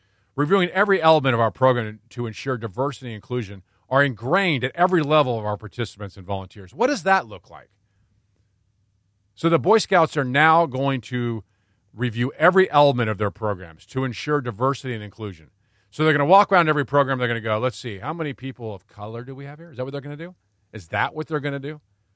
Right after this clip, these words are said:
They're actually gonna try to judge people by the color and content of their,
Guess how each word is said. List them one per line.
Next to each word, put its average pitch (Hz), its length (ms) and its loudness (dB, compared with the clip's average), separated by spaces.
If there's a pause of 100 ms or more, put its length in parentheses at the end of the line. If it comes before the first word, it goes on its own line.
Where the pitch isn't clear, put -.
(240)
They're 135 120 -6
actually 131 280 -4
gonna 117 140 -4
try 123 400 0
to 147 100 -4
judge 127 340 -2
people 139 220 -8
by 117 140 -6
the 104 80 -8
color 120 400 -2
and 107 100 -12
content 120 480 -10
of 113 80 -16
their, 107 240 -14